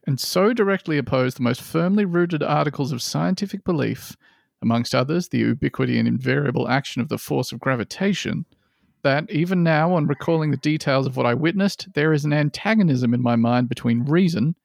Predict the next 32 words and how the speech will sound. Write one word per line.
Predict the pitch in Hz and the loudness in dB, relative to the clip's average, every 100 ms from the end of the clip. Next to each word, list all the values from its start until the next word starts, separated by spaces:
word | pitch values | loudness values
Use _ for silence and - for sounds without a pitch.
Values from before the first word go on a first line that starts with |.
| _ _ _ _ | _ _ _ _
which | - - | -12 -4
pronounces | 117 110 - 123 | -2 -2 -2 -6
it | 104 | -6
to | - | -6
be | 113 | -6
scientifically | - 131 120 135 - 127 | -2 -2 -2 -6 -4 -4
impossible, | 123 170 165 131 123 - _ _ _ _ _ _ _ | -2 -2 -2 0 -2 -2 _ _ _ _ _ _ _
and | 113 139 | -2 0
the | |
consciousness | - 202 202 202 - 180 | 0 0 2 0 0 -2
that | 170 147 | -2 0
my | 147 | -2
senses, | - 208 208 - 254 220 | 0 0 0 0 -4 -6
both | - 117 117 | -4 -4 -4
of | - - | -8 -8
touch | 147 131 | -10 -8
and | - 123 | -10 -8
sight, | - 180 143 143 - _ _ _ _ _ _ | -4 0 0 0 -6 _ _ _ _ _ _
and | 117 | -2
these | 120 - | -2 -2
corroborated | 127 127 113 107 135 135 | 0 0 0 -2 -2 -4
as | 104 | -4
they | 110 | -4
were | 110 113 151 | -2 -2 0
by | 151 | -2
the | 131 | -4
senses | 120 117 120 | -6 -4 -4
of | 107 | -2
all | 120 117 | 0 0
who | 113 | -2
were | 107 | -2
present, | - 185 123 151 | 0 0 0 -4